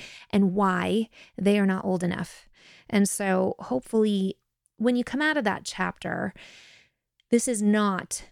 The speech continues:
guys, this is not to demonize any particular denomination. At this point, most mainstream Christians denomina-, denominations have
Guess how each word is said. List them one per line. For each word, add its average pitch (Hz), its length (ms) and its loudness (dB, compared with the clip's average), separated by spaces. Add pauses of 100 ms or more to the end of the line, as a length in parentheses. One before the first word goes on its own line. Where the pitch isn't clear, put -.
(180)
guys, 185 260 -2
this 247 200 -2
is 175 220 -4
not 185 580 2
to - 280 -2
demonize 175 760 2 (160)
any 196 240 4
particular 180 560 -2
denomination. 165 880 -2
At 180 160 -2 (100)
this 202 320 0
point, 277 520 -2 (400)
most 208 520 2
mainstream 202 520 2
Christians 196 480 -2
denomina-, 175 640 0 (380)
denominations 185 880 0
have 180 600 -4